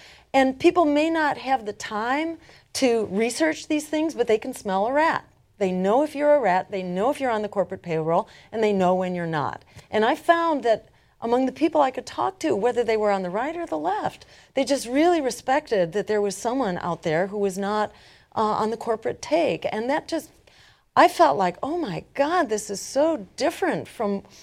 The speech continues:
how politics is billed, that it really can be done in a way that, that has integrity and that really lifts up,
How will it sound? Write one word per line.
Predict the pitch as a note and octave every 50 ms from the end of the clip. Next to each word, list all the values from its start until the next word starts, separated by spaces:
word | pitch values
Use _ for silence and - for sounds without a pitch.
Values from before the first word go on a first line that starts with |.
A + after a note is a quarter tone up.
| - - _ _ -
how | - A3 G#3+ A3
politics | A3 - - A3 G3+ G#3 G#3 G3+ G#3 - G#3+ G#3 G#3 - -
is | - A#3+ G#3+ G3+
billed, | G3 D4 F4 F#4+ F#4 D4 G3+ F#3+
that | F#3 F#3
it | -
really | A3+ B3+ D#4 D#4+ D4+
can | D4+ - - A#3+ B3+ B3+
be | A#3+ A3+
done | F#3 G#3 G#3 G#3 G#3
in | G3+
a | G3+ G3
way | F#3 E3+ E3 E3 E3 E3+ - - - - - _ _ -
that, | G#3 G3+ G3 F#3 F#3+ - -
that | G#3 G3 F#3+
has | F3+ F#3 F#3+ F#3 F#3 F3+ F#3+
integrity | G3 F3+ F#3 G#3 G#3 A3+ A3+ B3+ A#3 G#3 G3+ F#3
and | F3+ F3+
that | F3+ - F#3+
really | G3 G3+ G#3+ A3
lifts | G3 F#3 G3+ A3+ A#3 - - - -
up, | F#3 F3+ E3+ E3+ -